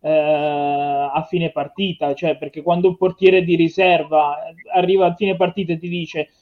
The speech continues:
"Io nel prepartita mi son dovuto stimolare, mettermi in gioco, perché c'avevo gli altri miei compagni che scendevano in campo, vinci, perdi, pareggi, la stessa cosa",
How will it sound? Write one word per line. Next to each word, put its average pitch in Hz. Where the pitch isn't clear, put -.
"Io 220
nel 214
prepartita 208
mi 196
son 202
dovuto 214
stimolare, 208
mettermi 202
in 196
gioco, 175
perché 190
c'avevo 214
gli 208
altri 220
miei 214
compagni 208
che 180
scendevano 208
in 208
campo, 180
vinci, 202
perdi, 202
pareggi, 202
la 170
stessa -
cosa", 175